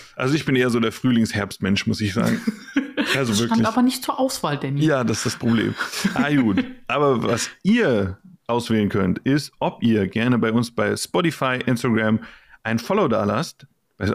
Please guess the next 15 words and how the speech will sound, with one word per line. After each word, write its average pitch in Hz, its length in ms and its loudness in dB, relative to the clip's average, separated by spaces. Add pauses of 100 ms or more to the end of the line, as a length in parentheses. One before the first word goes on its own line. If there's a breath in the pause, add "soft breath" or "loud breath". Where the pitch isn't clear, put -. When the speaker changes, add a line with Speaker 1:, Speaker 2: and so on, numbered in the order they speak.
(120)
Speaker 1:
Instagram 110 440 0
gibt's 98 140 -6
nochmal 98 180 0
zusätzlichen 113 400 0
Content, 151 480 0
posten 135 240 0
wir 120 80 2
immer 127 160 2
wieder 110 160 2
Fragen 113 260 -4
oder 101 140 0
auch 98 80 -2
die - 100 -12
Fragen 92 220 -4
für 87 120 -2